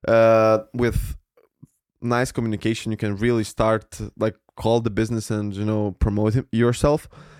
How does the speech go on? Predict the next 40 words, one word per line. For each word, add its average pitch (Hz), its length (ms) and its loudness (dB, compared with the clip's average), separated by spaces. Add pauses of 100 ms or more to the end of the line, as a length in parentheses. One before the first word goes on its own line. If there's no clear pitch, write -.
(140)
Uh, 117 300 4
also 160 360 2
in 135 140 0
Lithuania, 147 480 0
the 117 100 0
cold 131 300 0
calls 131 260 2
are 110 120 2
not 117 240 0
very 113 220 2
popular, 113 600 2
so 113 380 0
it 120 200 -4
was, 113 400 -2
like, 117 200 0
a 117 60 0
lot 127 160 2
of 131 120 -2
people 127 380 2
were 110 120 2
picking 120 360 0
up 113 100 -2
the 104 80 -4
phone 110 240 0
because 107 240 -6
at - 180 -10
first 180 320 -2
we 127 80 0
were, 117 200 0 (200)
uh, 113 300 2
we 131 100 -2
were 143 140 2
trying 127 400 -2
to 113 140 -8
do 117 180 -2
cold 113 300 -4
calls 117 240 0
to 110 100 -8
United 107 320 -4
States. 131 520 -2